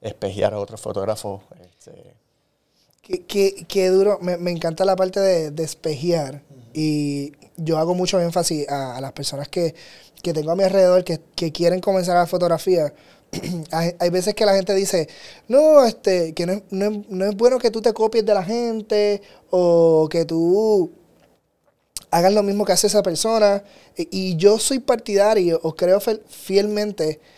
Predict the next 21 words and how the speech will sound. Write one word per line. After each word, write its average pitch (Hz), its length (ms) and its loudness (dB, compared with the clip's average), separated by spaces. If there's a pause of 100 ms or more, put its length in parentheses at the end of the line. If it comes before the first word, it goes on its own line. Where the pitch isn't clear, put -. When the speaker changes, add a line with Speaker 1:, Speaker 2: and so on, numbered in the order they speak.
(240)
Speaker 2:
en 175 220 -6
que 165 320 0
yo, 170 240 -4
yo 165 180 -4 (200)
tengo 196 220 0
mi 208 120 -2
mentor 175 340 -2
de 175 80 -2
fotografía, 196 760 0 (240)
¿verdad? 156 360 -2 (480)
Eh, 156 160 -4
o 156 80 -6
cua-, 165 240 -4
o 175 140 -4
cuando 175 340 0
comencé 165 280 -4
tenía 185 200 -2
un 180 40 -4
mentor 180 220 -6
de 180 80 -2
fotografía. 190 640 0